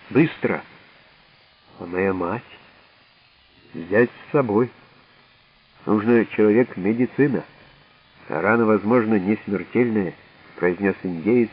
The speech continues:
после короткого осмотра. Матильда изредка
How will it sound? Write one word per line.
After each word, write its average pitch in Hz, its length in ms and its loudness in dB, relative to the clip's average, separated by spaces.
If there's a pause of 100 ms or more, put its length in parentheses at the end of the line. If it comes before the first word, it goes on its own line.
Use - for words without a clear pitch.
после 95 280 0
короткого 87 600 -2
осмотра. - 460 -14 (2750)
Матильда 117 560 2
изредка 113 720 0